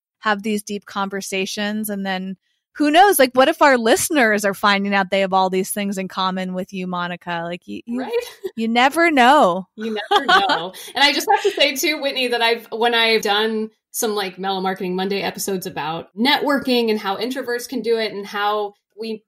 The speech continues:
Speaker 2: make such amazing connections over time because we're so into that genuine connection and actually knowing things about people. I had used you as an example once because we had met so long ago, like, on Twitter. And then I think when I,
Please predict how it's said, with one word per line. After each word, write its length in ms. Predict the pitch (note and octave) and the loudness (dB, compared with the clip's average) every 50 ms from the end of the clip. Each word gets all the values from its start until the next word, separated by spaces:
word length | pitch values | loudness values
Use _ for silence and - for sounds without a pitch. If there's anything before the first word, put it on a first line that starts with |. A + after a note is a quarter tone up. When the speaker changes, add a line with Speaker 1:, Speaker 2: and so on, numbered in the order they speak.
| _ _ - | _ _ -12
Speaker 2:
make 340 | G#3+ A3 A3+ B3 A#3 _ - - | -6 -6 -6 -6 -8 _ -18 -12
such 300 | - - - G#3+ G3+ G3+ | -10 -6 -6 -6 -6 -6
amazing 460 | G3+ G3+ G3 G3 G#3 G3+ G#3 F#3+ G3 | -6 -4 -2 -2 -2 -2 -4 -6 -6
connections 480 | - G3 F#3 F3 F3+ - - G3+ F#3 F#3+ | -8 -8 -8 -8 -8 -8 -8 -8 -8 -8
over 200 | F3 E3+ E3 D3+ | -10 -12 -12 -16
time 500 | - - - C#4 C#4+ D4+ D4 B3 A3 G3 | -16 -14 -10 -10 -8 -6 -4 -4 -4 -4
because 320 | F#3+ F#3+ - A3 G3 F3+ | -4 -6 -4 -6 -8 -8
we're 120 | E3+ F#3 F3+ | -8 -10 -10
so 240 | - - A3+ G3 | -8 -6 -6 -6
into 280 | - - B3+ C#4+ C#4+ C#4+ - | -6 -6 -6 -6 -6 -8 -6
that 200 | F3+ F3+ F3+ - | -6 -6 -8 -8
genuine 460 | - F3+ D#3+ E3+ E3+ E3+ E3+ F3 F3+ | -10 -12 -10 -10 -12 -12 -12 -14 -14
connection 600 | - F#3+ E3 C#3+ D3+ - - - D#3+ D3 D3+ E3 _ _ _ _ - | -14 -14 -14 -14 -12 -12 -12 -12 -12 -14 -16 -18 _ _ _ _ -12
and 80 | F#3 F#3+ | -8 -6
actually 320 | E3+ F#3 - - F#3+ F#3 | -6 -6 -6 -6 -6 -6
knowing 320 | F3+ F3 F3 F3 F3+ F#3 F3+ | -6 -6 -8 -6 -6 -8 -8
things 240 | F3+ F3 F3+ E3+ | -8 -8 -8 -8
about 280 | F3 E3 E3+ E3+ E3+ - | -8 -8 -8 -8 -8 -8
people. 440 | - F#3 F3+ - F3+ F3 F3 F3 - _ _ _ _ _ | -10 -12 -10 -10 -10 -10 -10 -10 -12 _ _ _ _ _
I 220 | - G#3+ A3 A#3 A3+ - | 0 2 2 2 2 2
had 240 | A#3 A#3+ B3+ A#3+ B3 | 2 0 0 0 -2
used 260 | B3+ D4 D4+ C#4+ - | -4 -4 -4 -4 -6
you 140 | C4 C#4+ E4 | -6 -4 -4
as 80 | F4 | -4
an 80 | D#4 D4 | -4 -4
example 480 | C4+ B3+ B3 C4+ E4 B4 - G4+ E4 B3+ | -6 -6 -2 -2 -2 0 2 0 0 2
once 200 | A#3 A#3 B3+ B3+ | 0 0 -2 -4
because 280 | B3+ B3 D4+ D4 B3+ | -6 -6 -6 -6 -6
we 80 | C#4+ D4+ | -6 -6
had 100 | C#4 C4+ | -4 -4
met 220 | C#4+ E4 D#4+ - | -4 -4 -4 -4
so 160 | - - D#4+ | -4 -4 -4
long 340 | D4+ C#4+ C4+ C#4 D#4+ F#4+ G4 | -4 -4 -2 0 0 0 0
ago, 300 | F4 C#4 B3 A#3 A3+ A3+ | 0 0 -2 -2 -2 0
like, 180 | A3+ A3 G#3+ A3+ | -2 -2 -2 -2
on 140 | A3+ A3+ A#3 | -2 -4 -4
Twitter. 400 | - - E4+ E4+ E4 D#4+ D4 C4+ | -6 -6 -6 -2 -2 0 0 0
And 160 | B3 A#3+ A#3+ | -2 -2 -2
then 100 | A#3 A3+ | -4 -2
I 120 | A3 A#3+ | -4 -4
think 260 | B3 C#4 C4+ C4 B3 | -4 -6 -8 -6 -4
when 100 | A#3+ A3 | -4 -2
I, 220 | G#3+ G3+ G3+ G3+ | -2 -2 -4 -6